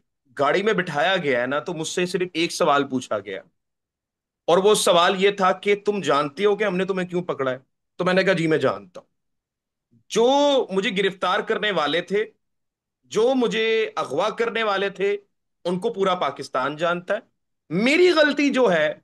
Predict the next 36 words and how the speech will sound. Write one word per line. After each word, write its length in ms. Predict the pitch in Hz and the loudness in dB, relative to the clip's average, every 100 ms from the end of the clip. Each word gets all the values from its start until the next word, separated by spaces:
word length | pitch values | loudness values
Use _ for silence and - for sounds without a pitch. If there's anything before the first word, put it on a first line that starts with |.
| _ 165 | _ -4
वो 140 | 277 | -2
भी 100 | 311 | 0
पूरा 240 | 285 277 | 0 0
पाकिस्तान 600 | 262 254 226 196 214 196 | 0 -2 -4 -4 -2 -2
जानता 380 | 156 127 107 - | -2 -4 -6 -14
है 60 | - _ _ _ _ _ _ _ | -20 _ _ _ _ _ _ _
कि 80 | 240 | -2
जिस 260 | 247 - | 0 0
वक्त 360 | 262 277 - - | 2 0 -2 -14
डी 220 | 160 233 262 | -2 0 4
चौक 280 | 269 262 | 4 4
के 100 | 254 | 4
ऊपर 560 | 240 180 208 196 196 - _ _ _ _ _ | 2 2 0 2 0 -6 _ _ _ _ _
मजलूम 560 | 156 208 156 214 269 277 | -2 0 0 2 2 2
मुजाहिरीन 640 | 214 196 196 196 269 277 | 2 0 0 0 -2 -4
को 440 | 269 185 151 113 113 | -4 -2 -2 -4 -8
मारा 360 | 127 185 226 | -4 -2 0
जा 200 | 254 254 | 0 0
रहा 120 | 262 254 | 0 -2
था, 140 | 226 | -4
गोलियां 380 | 165 196 254 254 | 0 0 0 0
मारी 200 | 254 247 | -2 -2
जा 160 | 233 | -2
रही 140 | 185 160 | -2 -6
थी, 180 | 143 143 | -6 -4
रबड़ 240 | 190 208 | -2 -4
की 120 | 196 | -6
गोलियां 360 | 180 208 240 254 | -2 0 0 0
मारी 220 | 254 247 | 0 0
जा 140 | 220 | -2
रही 140 | 151 135 | -2 -4
थी, 200 | - 175 | -10 -8
तो 100 | 202 | -2
मैं 140 | 226 | 0
उस 260 | 302 277 196 | 0 0 -2
वक्त, 200 | 139 | -4